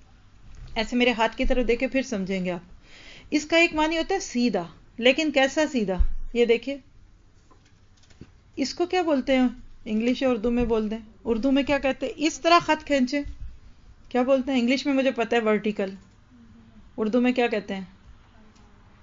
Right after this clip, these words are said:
जी? horizontal, vertical।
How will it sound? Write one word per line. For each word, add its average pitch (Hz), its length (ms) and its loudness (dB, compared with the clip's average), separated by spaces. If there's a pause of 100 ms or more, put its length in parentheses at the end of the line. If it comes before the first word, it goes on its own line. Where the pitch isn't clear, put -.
(160)
जी? 269 280 0 (1400)
horizontal, 233 680 2
vertical। 220 540 -2